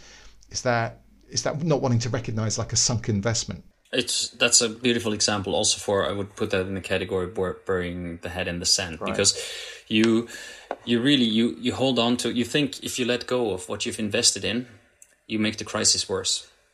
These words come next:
Speaker 2: But what it is, it's, it's, it's actually f-, more often than not a relief. Because what, what comes hand in hand with this is sometimes that I see leaders and companies saying, like, "Well, if we let go of this, our whole purpose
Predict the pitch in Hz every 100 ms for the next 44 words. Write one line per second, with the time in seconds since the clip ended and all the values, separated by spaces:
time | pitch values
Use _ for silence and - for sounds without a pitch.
0 | _ - 107 117 110 151 - - - 120
1 | - - - - 107 135 135 - 101 -
2 | _ _ - 110 120 104 110 95 95 104
3 | 98 92 92 98 - - _ _ - -
4 | - - - _ 110 127 127 - - -
5 | 113 113 - - - - 107 - 123 107
6 | 110 110 95 131 147 110 - 104 110 -
7 | 107 98 98 - 98 95 - 107 104 107
8 | 101 - - - 101 104 - - - -
9 | 101 92 90 - 101 92 92 90 107 98
10 | 113 - 107 95 - 107 101 110 - 101
11 | 98 104 - 110 - - -